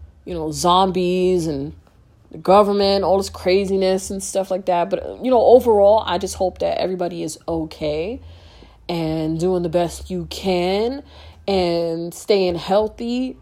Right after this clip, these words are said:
the best you can, <laughs> staying in shape a little bit, and just doing what, what you feel is right. You know,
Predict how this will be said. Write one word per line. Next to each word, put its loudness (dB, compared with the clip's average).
the 4
best 6
you -2
can, 2
<laughs> 6
staying 2
in 6
shape 2
a 10
little 8
bit, 0
and 4
just 2
doing 4
what, 6
what 4
you 2
feel 4
is 2
right. 2
You -8
know, -4